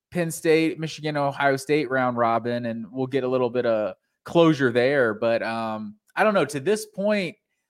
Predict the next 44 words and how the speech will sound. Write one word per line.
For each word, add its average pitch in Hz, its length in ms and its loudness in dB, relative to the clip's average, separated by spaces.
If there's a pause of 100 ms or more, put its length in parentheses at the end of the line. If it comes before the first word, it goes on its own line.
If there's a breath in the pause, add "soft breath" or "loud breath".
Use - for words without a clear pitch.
(160)
I 165 160 2
just, 170 180 -2
I 147 120 0
look 196 180 0
at 139 120 -2
Georgia, 160 400 -2
like, 147 200 -4
even 226 160 0
if 202 80 0
Ohio 170 260 2
State 156 200 0
has 135 100 -2
a 117 60 -10
better 120 180 0
defense 123 420 -8
than 143 160 -8
Georgia, 156 380 -2
like, 110 160 -2
say 123 220 -2
they 123 160 -4
do, 127 420 -2 (680)
does 135 160 0
anyone 165 380 2
have 139 220 2
a 127 80 2
significantly 120 800 -6
better 107 260 -2
defense 107 460 -8
than 107 160 -8
Georgia? 120 500 -2
Like, 113 220 -2
I, 117 120 -2 (120)
it's 135 160 -6
hard 165 240 6
to 151 60 -2
s-, - 180 -8
ever 139 200 0
see 135 300 -4
Georgia 123 380 0
being 117 240 0
on 113 100 -2
a 110 40 -4
field 120 440 0
and 95 220 -6